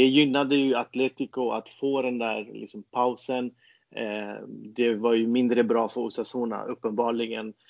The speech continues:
Eh, men också att de har precis tagit ledningen, de har liksom flowen i matchen och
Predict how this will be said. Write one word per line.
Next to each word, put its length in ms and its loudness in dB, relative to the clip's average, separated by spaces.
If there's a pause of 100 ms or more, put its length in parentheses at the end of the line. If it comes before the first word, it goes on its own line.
(320)
Eh, 300 -8
men 180 -2
också 340 -2
att 180 -4
de 380 -4
har 80 2
precis 400 -2
tagit 300 2
ledningen, 720 2
de 180 -6
har 260 0
liksom 440 -10 (500)
flowen 560 2
i 320 -6
matchen 600 -6 (220)
och 220 -6